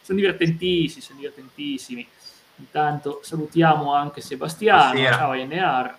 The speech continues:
Speaker 1: con la bellissimo avatar di De Luca.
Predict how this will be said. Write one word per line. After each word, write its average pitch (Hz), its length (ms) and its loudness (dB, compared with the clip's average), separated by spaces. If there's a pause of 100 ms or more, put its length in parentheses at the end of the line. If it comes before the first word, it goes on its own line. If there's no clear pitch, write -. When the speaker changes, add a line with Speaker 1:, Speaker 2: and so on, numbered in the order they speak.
(140)
Speaker 1:
con 147 140 -14
la 127 60 -10
bellissimo 127 920 -10
avatar 143 420 0
di 127 120 -4
De 131 120 -4
Luca. - 480 -4